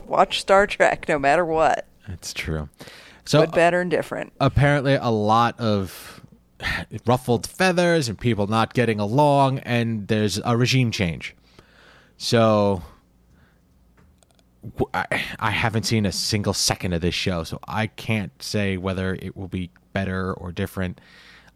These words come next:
Speaker 2: Um, it's, it's interesting that there's still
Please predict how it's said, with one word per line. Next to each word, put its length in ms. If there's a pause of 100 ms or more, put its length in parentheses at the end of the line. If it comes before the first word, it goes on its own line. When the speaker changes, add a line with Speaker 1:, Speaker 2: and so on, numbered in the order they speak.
Speaker 2:
Um, 460 (1600)
it's, 360 (540)
it's 220
interesting 540
that 200
there's 240
still 480